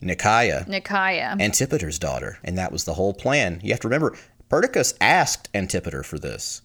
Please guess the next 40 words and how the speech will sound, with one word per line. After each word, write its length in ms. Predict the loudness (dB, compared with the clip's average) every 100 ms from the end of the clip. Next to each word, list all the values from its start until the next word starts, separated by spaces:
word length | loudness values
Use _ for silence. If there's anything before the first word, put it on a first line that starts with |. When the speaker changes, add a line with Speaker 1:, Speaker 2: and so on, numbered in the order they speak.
| _
Speaker 2:
Yeah. 320 | 2 4 2
Speaker 1:
He 160 | 0 2
asked 400 | 4 4 2 -2
to 60 | -2
marry 300 | 0 -2 -2
Nicaea. 560 | -4 -2 -2 -2 -6 -6
Speaker 2:
Mm-hmm. 240 | -2 2
Speaker 1:
He 100 | 2
sought 340 | 4 4 4 4
out 260 | 4 4 2
this 200 | -2 0
alliance. 580 | 0 0 -2 -6 -6
Speaker 2:
Mm-hmm. 260 | -2 -2 0
Speaker 1:
And 180 | -2 0
now, 520 | 2 4 2 0 -4 _ -10
as 120 | -6
soon 140 | -2 -2
as 120 | -2
Cleopatra 800 | -2 -2 0 2 2 2 0 0
just 240 | 0 -2
comes 360 | -2 -2 -2 -4
down 300 | -2 -2 -2
and 140 | -2
she's 260 | -4 -4 -4
just 240 | -4 -4
flipping 360 | -4 -4 -2 -6
her 120 | -6
hair 320 | -2 0 0
and 180 | 0 -4
saying, 340 | -4 -2 -2
"Hey, 180 | -4 -6
big 260 | -4 -4 -2
boy, 320 | -2 -2 -2
would 220 | -4 -4
you 80 | -4
like 340 | -2 -2 -6
to 100 | -10
have 220 | -4 -4 -4
an 80 |
empire?" 880 | -4 -4 -2 -2 -2 -4 -6 -8 -12